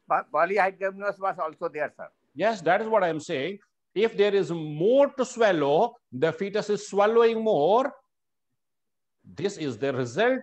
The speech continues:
Speaker 2: of more of the swallowing.
Speaker 1: Yes, sir.
Speaker 2: What? This urinary bladder, grossly dilated, uh, urinary bladder. And with the dilated, uh, urinary bladder, you will expect the bilateral,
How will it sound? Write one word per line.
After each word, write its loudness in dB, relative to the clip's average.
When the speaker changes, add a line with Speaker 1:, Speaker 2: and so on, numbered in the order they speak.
Speaker 2:
of 2
more 0
of 2
the -6
swallowing. -2
Speaker 1:
Yes, -12
sir. -20
Speaker 2:
What? -2
This -4
urinary -2
bladder, 0
grossly -2
dilated, -4
uh, 0
urinary -6
bladder. -4
And -2
with -4
the -2
dilated, -2
uh, 4
urinary -4
bladder, -2
you -4
will 2
expect -4
the -2
bilateral, -4